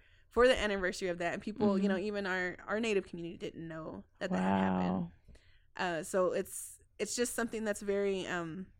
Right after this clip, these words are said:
Speaker 1: I don't know, this is inherent fight that you
Speaker 2: Mm-hmm.
Speaker 1: constantly, people don't realize, um, and it, it turns into an argument, <laughs> into a fight, because you,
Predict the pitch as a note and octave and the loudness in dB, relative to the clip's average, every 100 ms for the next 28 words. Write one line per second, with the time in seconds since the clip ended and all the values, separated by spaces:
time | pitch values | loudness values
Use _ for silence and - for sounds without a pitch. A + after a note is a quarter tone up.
0 | _ _ - - - - - - - B3+ | _ _ -20 -20 -20 -16 -16 -10 -2 2
1 | D#4 A#3 G3+ G#3+ G#3 - G3 G3 G#3+ A3 | 2 2 0 -2 -10 -6 -6 -4 -4 -4
2 | G3+ - G#3+ A3 G3 F3+ F3+ G3+ A3+ G#3 | -6 -4 -4 -2 -2 -2 0 4 4 6
3 | G#3 G#3+ G#3+ F3 F3+ F3 - _ - - | 6 4 2 -2 -2 -4 -6 _ -20 -20
4 | - - _ _ _ _ _ - A#3+ A#3+ | -20 -20 _ _ _ _ _ -6 0 4
5 | A#3+ A3 G3 G#3+ G#3+ G#3 G3+ G3 G3+ - | 4 4 2 2 2 2 2 -2 -6 -12
6 | - - F#3 F3+ F#3+ - A#3+ A#3+ B3 A#3+ | -4 -2 -2 -4 -10 0 2 8 8 8
7 | F#3+ - C4 C#4+ C#4+ - A3 G3+ - F#3+ | 4 0 0 2 0 2 4 4 4 0
8 | F#3+ F#3+ F#3+ F#3 F#3+ A3 A#3 B3 - G#3 | 2 0 0 -2 -2 0 6 4 6 4
9 | F#3+ A#3+ A#3 B3+ A3+ A#3 A3+ A3 | 6 4 0 2 2 0 -4 -4